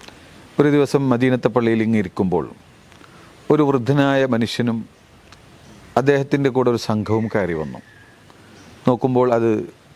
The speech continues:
ബഹുമാനപ്പെട്ട നബി സല്ലല്ലാഹു അലൈഹി വസല്ലമ തങ്ങളുടെ മുലകുടി ബന്ധത്തിലുള്ള ഒരു എളാപ്പയായിരുന്നു. അബൂ ധർവാൻ എന്നാണ് അദ്ദേഹത്തിൻ്റെ പേര്. അദ്ദേഹം വന്ന് റസൂലുള്ളാഹിനെ വളരെ കൗതുകത്തോടെ നോക്കി നിന്നു കുറച്ച് സമയം. എന്നിട്ട് പറഞ്ഞു, "മോനെ, ലഖദ് അറഫ്നാക റളിയൻ ഫമാ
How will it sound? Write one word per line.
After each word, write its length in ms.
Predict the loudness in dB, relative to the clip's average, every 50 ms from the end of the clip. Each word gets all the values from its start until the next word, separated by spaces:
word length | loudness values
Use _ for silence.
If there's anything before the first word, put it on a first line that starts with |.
| -18 -4 -4
ബഹുമാനപ്പെട്ട 460 | -2 0 0 0 -2 -2 -4 -4 -4
നബി 160 | -4 -4 -2 -2
സല്ലല്ലാഹു 300 | -2 0 2 2 2 0
അലൈഹി 120 | 0 -2
വസല്ലമ 240 | -4 -2 -2 -2 0
തങ്ങളുടെ 400 | -2 -2 -2 -2 0 0 0 0 0
മുലകുടി 420 | -2 0 0 0 0 0 0 0 0 0
ബന്ധത്തിലുള്ള 400 | -2 -2 -2 -2 -2 0 0 0
ഒരു 120 | 0 0 -2
എളാപ്പയായിരുന്നു. 640 | -2 -2 -4 -4 -4 -4 -4 -4 -6 -10 -12 -18 -20 -10 -6
അബൂ 180 | -2 0 0 0
ധർവാൻ 400 | 0 0 -2 0 0 0 0 -2
എന്നാണ് 240 | -2 -4 -4 -4 -4 -2
അദ്ദേഹത്തിൻ്റെ 400 | -2 -2 -2 -2 -4 -6 -6 -4
പേര്. 260 | -6 -6 -8 -8 -10 -16 _ _ -20 -20 -20 -20 -20 -20 -20 -20 -20 -20 -20 -20 -20 -4 -2 -2
അദ്ദേഹം 360 | 2 2 2 2 2 2 0
വന്ന് 300 | 0 2 2 2 2 2 0 -2 -6 -6 -6
റസൂലുള്ളാഹിനെ 720 | -4 -2 0 0 0 2 2 2 2 2 0 -2 -4 -4 -6 -6 -2 0
വളരെ 180 | 0 0 0
കൗതുകത്തോടെ 800 | 0 -2 -2 0 0 0 -2 -2 -2 -2 0 0 0 0 0 0 -2 -4
നോക്കി 200 | -6 -4 -4 -6
നിന്നു 200 | -4 -4 -4 -6
കുറച്ച് 300 | -6 -8 -8 -10 -10 -10 -8
സമയം. 260 | -8 -6 -6 -8 -10 -12 -18 -20 -20 -20 -20 -20 -20 -20 -20 -20 -20 -20 -4 0
എന്നിട്ട് 260 | 2 2 2 2 2 0
പറഞ്ഞു, 300 | 2 2 2 0 0 0
"മോനെ, 300 | 0 0 0 -2 -4 -6 -8 -12 -18 -20 -20 -20 -20 -20 -20 -20 -20 -20 -4 0 0 0
ലഖദ് 300 | 2 0 0 0 2 0
അറഫ്നാക 680 | 2 0 -2 -4 -2 -2 0 0 0 0 0 -2 0 0
റളിയൻ 380 | 0 0 0 0 0 0 -2 -4 -8 -12 -16 -20 -6 -4
ഫമാ 240 | -2 -2 0 -2